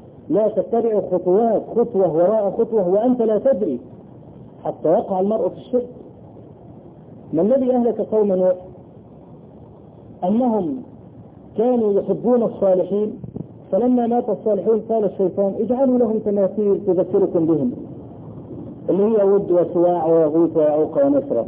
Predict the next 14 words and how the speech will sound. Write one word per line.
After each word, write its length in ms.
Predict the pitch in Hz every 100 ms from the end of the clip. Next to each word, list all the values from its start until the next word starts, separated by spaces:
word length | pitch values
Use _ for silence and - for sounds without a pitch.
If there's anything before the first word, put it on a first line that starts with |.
| 139
اللي 180 | 147 160
هي 60 | -
سورة 160 | 160 135
نوح. 160 | 135 120 - - - - - - - - - -
فعلًا 380 | 233 240 214 202
عملوا 600 | 190 214 202 190 180 175 165
شوية 260 | 196 190 170
أصنام، 540 | - 160 170 180 185 175
ده، 360 | 180 180 160
ده 340 | 151 175 170 156
ود 320 | 156 180 143
وده 260 | 151 160 151
سواع 320 | 151 170 165 156
وبتاع 300 | 143 180